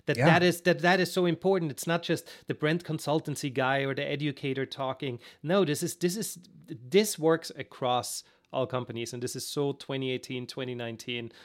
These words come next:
Speaker 1: spot on. Absolutely love it.
Speaker 2: You know what's really crazy? I, I just wanna share this last little bit in case there's some creatives listening to this. Uh, especially in creative people,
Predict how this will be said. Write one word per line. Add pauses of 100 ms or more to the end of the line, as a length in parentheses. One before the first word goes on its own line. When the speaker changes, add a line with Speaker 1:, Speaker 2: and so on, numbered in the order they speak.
(140)
Speaker 1:
spot
on. (180)
Absolutely
love
it.
Speaker 2:
You
know
what's
really
crazy? (280)
I,
I
just
wanna
share
this
last
little
bit
in
case
there's
some
creatives
listening
to
this. (420)
Uh,
especially
in
creative
people,